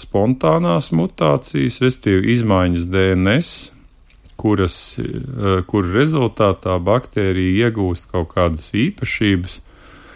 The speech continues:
piemēram, e, nereaģēt uz antibiotikām, jo antibiotikas neatpazīst baktērijas,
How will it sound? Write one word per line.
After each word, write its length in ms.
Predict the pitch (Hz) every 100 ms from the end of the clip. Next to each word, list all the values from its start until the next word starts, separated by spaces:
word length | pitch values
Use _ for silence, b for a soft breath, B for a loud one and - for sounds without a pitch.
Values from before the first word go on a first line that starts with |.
| B B -
piemēram, 720 | 117 123 117 104 101 98 95
e, 260 | 95 101 98 95 110
nereaģēt 560 | 117 98 90 90 -
uz 80 | 92
antibiotikām, 800 | 123 156 - 110 95 98 101 90
jo 160 | 95 120
antibiotikas 800 | 127 117 98 - 87 - - -
neatpazīst 960 | 92 92 110 90 - 95 85 90 80
baktērijas, 920 | 85 101 110 - 87 85 82 80 -